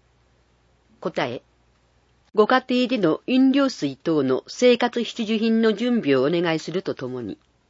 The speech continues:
より多くの方に在宅避難を理解していただけるよう、ウェブページや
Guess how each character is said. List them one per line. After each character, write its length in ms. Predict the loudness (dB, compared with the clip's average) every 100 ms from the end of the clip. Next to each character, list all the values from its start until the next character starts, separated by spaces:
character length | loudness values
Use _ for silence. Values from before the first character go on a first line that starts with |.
| 0
よ 140 | 4
り 140 | 4 4
多 200 | 2 0
く 100 | 0
の 120 | -4
方 240 | -4 -6
に 180 | -6 -6 -10 _ 0
在 240 | 2 2
宅 220 | 0 -2
避 100 | -2
難 260 | 0 0 0
を 80 | -2
理 120 | 0
解 240 | 0 0
し 40 | -2
て 120 | -6
い 40 |
た 80 | -4
だ 120 | -6
け 120 | -6
る 120 | -8 -6
よ 160 | -8
う、 160 | -10 _ _ _ _ -4
ウ 40 | 2
ェ 140 | 2
ブ 160 | 2 -4
ペ 220 | -2 -2
ー 60 |
ジ 120 | -2 -4
や 200 | -6